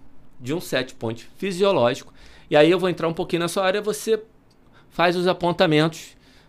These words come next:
pra poder dar uma enriquecida que você fala muito bem sobre isso. Set point theory, que você tá se alimentando, sinalizou que tem muita gordura, ele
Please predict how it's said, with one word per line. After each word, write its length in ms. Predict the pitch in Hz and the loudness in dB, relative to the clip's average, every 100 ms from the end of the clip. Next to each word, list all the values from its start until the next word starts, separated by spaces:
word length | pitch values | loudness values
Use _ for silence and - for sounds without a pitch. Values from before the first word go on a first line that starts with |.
| - | -6
pra 100 | 151 | -2
poder 300 | 160 143 143 | 2 2 2
dar 100 | 143 | 2
uma 240 | 147 147 | 2 0
enriquecida 640 | 147 139 151 143 - 151 | 0 -2 -2 -4 -4 -4
que 120 | 151 143 | -4 -4
você 380 | 143 - 147 | -6 -2 -4
fala 240 | 165 160 156 | -2 -2 0
muito 220 | 143 156 | -2 -4
bem 140 | 147 | -4
sobre 300 | 143 165 160 | -4 -4 -2
isso. 260 | 151 101 - _ - _ _ _ | -2 -2 -10 _ -20 _ _ _
Set 260 | - 220 | -4 -4
point 320 | - 156 156 - _ _ | -2 -2 -2 -8 _ _
theory, 340 | 220 233 226 | 2 2 2
que 160 | 233 247 | -2 -2
você 460 | 233 220 165 120 107 _ _ _ _ _ _ _ | 0 0 0 -2 -4 _ _ _ _ _ _ _
tá 120 | - 190 | 0 2
se 120 | 190 | 2
alimentando, 600 | 165 185 185 208 214 214 _ - - - | 2 0 4 4 4 -2 _ -20 -20 -10
sinalizou 540 | 226 214 202 170 165 | 0 2 4 2 0
que 80 | 165 | 0
tem 120 | - | 0
muita 220 | 170 170 | 0 0
gordura, 580 | 165 170 165 175 214 214 - | -2 0 0 0 0 -2 0
ele 400 | 185 190 196 | 0 0 -4